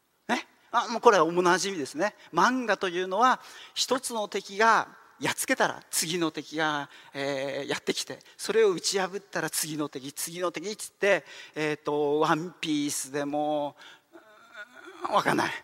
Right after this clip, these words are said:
もういろんな漫画はですね、次から次へ現れるわけですよ。ね。まあ、それを解決しながら行くのが面白いんですけども、この女の子、まだちっちゃいから、ちっちゃいから、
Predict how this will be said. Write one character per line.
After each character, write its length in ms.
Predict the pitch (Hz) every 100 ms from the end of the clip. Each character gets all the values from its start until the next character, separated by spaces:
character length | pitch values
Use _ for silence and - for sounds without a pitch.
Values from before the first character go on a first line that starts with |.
| - - -
も 140 | 147
う 40 | 147
い 60 |
ろ 160 | 170 180
ん 180 | 190 190
な 100 | 185
漫 300 | 170 196 202
画 140 | 180
は 80 | 147
で 80 | 147
す 100 | 160
ね、 140 | 151
次 340 | - 269 415
か 140 | - 247
ら 120 | 175
次 280 | - 185 202
へ 20 |
現 220 | 190 147
れ 180 | 170 233
る 180 | 254 170
わ 80 | 123
け 100 | 113
で 40 |
す 120 | -
よ。 100 | - _ _ _ _ _
ね。 220 | 160 359 - _ _ _ _
ま 60 | -
あ、 40 |
そ 180 | 311 -
れ 240 | 370 381 359
を 80 |
解 300 | 262 - 247
決 200 | 247 262
し 120 | - 254
な 120 | 247
が 80 | 226
ら 40 |
行 100 | 180
く 80 | 226
の 100 | 226
が 60 |
面 180 | 185 196
白 220 | 247 302
い 60 | 285
ん 100 | 226
で 80 | 185
す 100 | -
け 120 | 190
ど 80 | 175
も、 280 | 196 294 269 - -
こ 100 | -
の 140 | 196 165
女 260 | 156 196
の 100 | 190
子、 140 | 175 143
ま 140 | 175
だ 80 | 185
ち 180 | - -
っ 20 |
ち 80 | -
ゃ 40 | 427
い 60 |
か 80 | 220
ら、 120 | -
ち 160 | - -
っ 20 |
ち 80 | -
ゃ 40 | 403
い 60 |
か 100 | 190
ら、 200 | 156 202